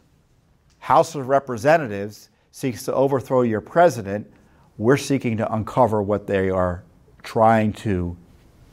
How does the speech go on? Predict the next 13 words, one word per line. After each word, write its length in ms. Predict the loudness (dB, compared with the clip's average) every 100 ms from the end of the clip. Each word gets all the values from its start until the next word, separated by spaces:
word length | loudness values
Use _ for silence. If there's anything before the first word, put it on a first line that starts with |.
| _ -20 _ _ _ _ _ _ _ _ _ -20 -20 -20 -20 -18
suppress 760 | -12 -10 0 0 0 -6 -20 -20 _ _
through 280 | -6 -2
this 400 | -2 -4 -6 -14 _ _ _ _ -6
coup 220 | -2 -2
distraction. 640 | -4 -6 -4 -4 -8 -20 _ _ _ _ _ _ _ _ _ _ _ _ _ _ _ _ _ _ -20 _ _ _ _ _ _ -20 _ _ _ _ _ _ _ _ _ _ -20 _ -6
And 80 | 2
we 100 | 4
only 160 | 6 6
do 140 | 6
it 40 | 2
with 180 | 0
your 100 | -4
support. 500 | -6 -8 -12 -10 -10